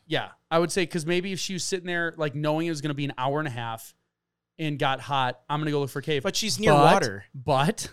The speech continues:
Speaker 2: She could
Speaker 1: but
Speaker 2: just
Speaker 1: if
Speaker 2: splash
Speaker 1: I was
Speaker 2: off.
Speaker 1: going to do that, I would leave something on the trail.
Speaker 2: Yeah.
Speaker 1: If I'm gonna leave the trail and sit somewhere else where I can't see the trail,
Speaker 2: Yeah.
Speaker 1: I would leave something with a note or whatever.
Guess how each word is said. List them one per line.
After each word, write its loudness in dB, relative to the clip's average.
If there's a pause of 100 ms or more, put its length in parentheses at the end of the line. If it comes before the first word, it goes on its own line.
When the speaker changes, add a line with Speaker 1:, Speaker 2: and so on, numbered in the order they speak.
(100)
Speaker 2:
She -4
could 0
Speaker 1:
but 4
Speaker 2:
just -2
Speaker 1:
if -2
Speaker 2:
splash 0
Speaker 1:
I 4
was 4
Speaker 2:
off. -8
Speaker 1:
going -2
to -4
do -2
that, 0
I 0
would -2
leave -4
something -2
on -2
the 0
trail. 0
Speaker 2:
Yeah. -4
Speaker 1:
If -2
I'm 4
gonna -2
leave -6
the -6
trail -8
and -6
sit -6
somewhere -4
else -2
where -2
I -4
can't -6
see -8
the -8
trail, -6 (100)
Speaker 2:
Yeah. -8
Speaker 1:
I 0
would -2
leave -6
something -6
with -8
a -10
note 0
or -8
whatever. -2